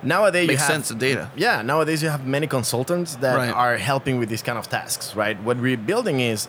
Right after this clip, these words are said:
Speaker 1: a super powerful tool for those consultants.
Speaker 2: Right.
Speaker 1: So, uh, and then, I mean, they're gonna be able to run it internally and keep it as dashboards. So, you know, it's, it's observability. It's all about, uh,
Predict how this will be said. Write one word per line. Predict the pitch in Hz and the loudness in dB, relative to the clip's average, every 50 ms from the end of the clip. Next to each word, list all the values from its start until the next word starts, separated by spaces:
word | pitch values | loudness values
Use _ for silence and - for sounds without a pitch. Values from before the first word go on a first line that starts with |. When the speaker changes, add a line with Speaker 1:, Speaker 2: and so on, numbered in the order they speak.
| - - | -8 -6
Speaker 1:
a | 101 107 98 92 | -6 -4 -4 -4
super | - - 156 151 135 139 127 | -2 0 0 2 2 0 0
powerful | - 135 120 113 110 - - 113 104 95 | 0 -2 -2 -2 -2 -4 -4 -6 -6 -4
tool | - - 165 143 127 | -2 -2 0 0 -2
for | - - - 120 110 | -2 -2 -2 0 0
those | 120 113 - | 0 -2 -2
consultants. | - 110 98 - 123 120 92 78 73 - - - - | -2 -4 -4 -2 -4 -4 -4 -8 -10 -12 -14 -12 -6
Speaker 2:
Right. | 123 120 117 110 107 - - - - | -2 0 0 0 -2 -4 -8 -14 -12
Speaker 1:
So, | - - 123 117 113 113 110 107 | -2 2 2 4 4 4 2 0
uh, | - - 110 110 107 107 104 101 95 - - | -2 -2 0 0 2 0 0 -2 -4 -8 -10
and | - 117 117 110 | -8 -6 -2 0
then, | 127 139 156 151 110 - - | 0 0 0 -2 -6 -8 -8
I | - | -6
mean, | 113 113 104 95 87 85 90 - - - - - - - - - - 90 | -4 -4 -4 -4 -6 -8 -12 -16 -20 -20 -20 -20 -20 -20 -20 -20 -10 -6
they're | 113 113 | -4 -4
gonna | 104 123 120 113 | -2 -2 -2 -2
be | 107 107 107 | -2 -2 -2
able | 107 110 107 107 | -2 -2 -4 -4
to | - 113 | -4 -2
run | 113 113 110 107 | 0 0 0 0
it | 101 98 | -2 -4
internally | 98 98 - 180 190 185 175 175 170 165 156 131 | -4 0 2 2 4 4 4 4 4 2 2 2
and | 104 - | 0 -2
keep | - 143 120 | -4 -2 -2
it | 127 117 | 0 -2
as | 107 101 - | -2 -4 -4
dashboards. | - 123 113 120 107 120 123 120 120 113 | -2 -2 -2 -2 -4 -4 -2 -2 -2 -2
So, | - 117 110 104 95 92 - - - - - | 0 0 0 0 0 -2 -6 -14 -20 -16 -8
you | 113 120 | -4 -2
know, | 113 107 104 101 | -2 0 -2 -2
it's, | 98 85 - - - - - - - - - - | -4 -6 -8 -10 -12 -14 -20 -20 -20 -20 -10 -2
it's | - 185 185 - - | -2 -2 -2 -2 -4
observability. | - 208 185 - - 175 160 147 135 123 131 170 190 165 151 127 110 107 104 | 0 0 0 2 2 0 0 0 -2 -2 -2 -2 -2 0 0 0 -2 -2 -2
It's | 104 - - | -4 -6 -6
all | - - 131 131 | -4 0 0 0
about, | 127 113 120 110 107 107 101 98 90 - - | 2 2 2 2 2 2 0 0 -2 -4 -6
uh, | 98 101 98 95 92 92 92 - | -6 -4 -4 -4 -4 -6 -8 -10